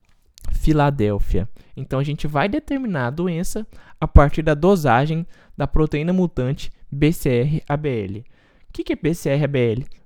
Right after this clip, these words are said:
Volta lá no conceito de cromossomo Filadélfia. O cromossomo Filadélfia é uma altera-, é uma alteração citogenética, que vai resultar uma translocação recíproca do material genético que eu te falei,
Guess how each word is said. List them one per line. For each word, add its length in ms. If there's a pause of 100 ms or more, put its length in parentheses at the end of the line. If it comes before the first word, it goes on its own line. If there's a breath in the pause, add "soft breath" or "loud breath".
Volta 440
lá 200
no 120
conceito 440
de 100
cromossomo 520
Filadélfia. 640 (280 loud breath)
O 80
cromossomo 500
Filadélfia 720
é 80
uma 160
altera-, 340
é 60
uma 120
alteração 460
citogenética, 880 (380 loud breath)
que 80
vai 180
resultar 840
uma 180
translocação 640
recíproca 580
do 80
material 380
genético 320
que 40
eu 40
te 80
falei, 400